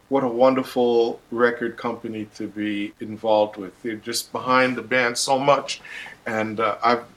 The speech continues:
done all kinds of other projects with, uh, JoJo Records. Thanks to this project, I've been,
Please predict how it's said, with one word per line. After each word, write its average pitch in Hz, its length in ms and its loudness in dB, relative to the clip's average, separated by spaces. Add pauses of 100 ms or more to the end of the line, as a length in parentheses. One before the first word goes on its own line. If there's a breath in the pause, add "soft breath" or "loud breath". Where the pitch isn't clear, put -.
(200)
done 123 200 2
all 120 180 4
kinds 123 400 0
of 104 180 -10 (340 soft breath)
other 143 180 4
projects 107 800 2
with, 107 280 -10
uh, 107 120 -6
JoJo 107 460 -6
Records. 104 500 -6 (1000 soft breath)
Thanks 131 360 2
to 110 140 -8
this 101 220 -8
project, 98 600 -4
I've 101 160 -6
been, 101 280 -10